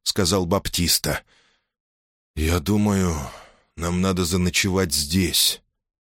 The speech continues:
Баптиста тревожно огляделся. "Я думал, что ты падкий только на тюрьмы и крепости", —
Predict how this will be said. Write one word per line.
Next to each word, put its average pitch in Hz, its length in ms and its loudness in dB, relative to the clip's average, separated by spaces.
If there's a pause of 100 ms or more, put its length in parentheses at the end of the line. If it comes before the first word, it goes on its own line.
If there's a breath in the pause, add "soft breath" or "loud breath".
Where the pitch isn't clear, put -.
(320)
Баптиста 127 500 0
тревожно 110 480 2
огляделся. 78 880 -2 (580)
"Я 78 260 0
думал, 110 340 2
что 107 220 -2
ты 113 120 0
падкий 101 420 0
только 107 300 2
на 110 140 0
тюрьмы 101 380 2
и 117 120 -4
крепости", — 92 800 0